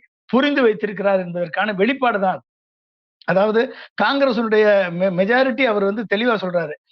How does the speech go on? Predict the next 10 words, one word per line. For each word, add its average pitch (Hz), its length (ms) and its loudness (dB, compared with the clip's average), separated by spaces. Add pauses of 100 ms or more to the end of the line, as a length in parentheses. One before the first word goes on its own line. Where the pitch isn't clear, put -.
(140)
ஆர் 226 340 0
எஸ் 269 160 -2
எஸ் 247 300 -4
ஐ 220 240 0
எதிர்ப்பதுதான், 208 800 2 (460)
அ, 170 840 2
சமதர்ம 247 760 2
சமூக 226 440 0
நீதியை, 220 560 0 (340)
அ, 202 60 2